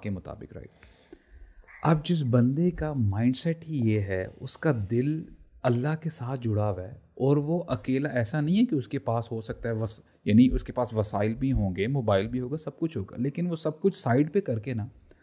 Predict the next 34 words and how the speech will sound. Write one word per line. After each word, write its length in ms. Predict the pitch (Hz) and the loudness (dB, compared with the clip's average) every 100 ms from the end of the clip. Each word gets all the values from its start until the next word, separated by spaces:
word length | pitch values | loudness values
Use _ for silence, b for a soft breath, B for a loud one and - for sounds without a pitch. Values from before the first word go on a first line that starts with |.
| b b b - | b b b 0
अकेला 400 | 147 151 165 196 | 4 4 4 2
बैठा 320 | 160 131 160 | 2 0 -2
हुआ 140 | 143 | -2
है, 140 | 120 160 b b b b b - | -4 -8 b b b b b -2
जिससे 500 | 120 170 - - 240 | 6 6 6 6 6
वो 140 | 214 | 6
सबसे 440 | 196 - 220 - 175 | 2 0 -6 -4 0
ज़्यादा 360 | 127 143 170 | 4 4 8
मोहब्बत 420 | 214 165 139 160 | 8 8 6 2
करता 300 | 165 143 - | 2 -6 -2
है, 260 | 156 180 196 _ 120 | -4 -4 -6 _ 2
who 180 | 131 160 | 4 4
is 140 | 202 | 0
Allah 260 | - 190 208 | -4 -2 -2
subhanahu 380 | - - 113 101 | -2 -2 0 0
wa 80 | |
ta'ala, 220 | 98 - - _ _ _ _ _ _ _ _ - | -2 -10 -18 _ _ _ _ _ _ _ _ 6
उनके 240 | 170 175 | 8 8
बारे 240 | 160 143 151 | 6 4 2
में 100 | 147 | -2
सोचना 400 | - 110 - 123 | -2 -2 -2 -4
शुरू 260 | 110 101 | -4 -6
कर 200 | 98 87 | -4 -8
देता 240 | 58 55 - | -10 -18 -20
है। 200 | - - - _ _ - - b b b - | -20 -20 -20 _ _ -18 -14 b b b -2
अब 160 | 110 | 0
इसमें 680 | 110 135 139 143 147 156 151 - - | 4 2 4 6 6 4 -2 -10 -2
नेमतें 520 | 120 110 117 123 156 | 2 6 6 4 0
भी 140 | 151 151 | -2 -4
आ 160 | 131 | -4
जाती 320 | 123 123 - 95 | -6 -8 -10 -14
हैं। 140 | - _ _ b b b b | -14 _ _ b b b b
और 200 | - 131 - | 6 6 6
आज 460 | 127 147 165 165 | 2 4 2 0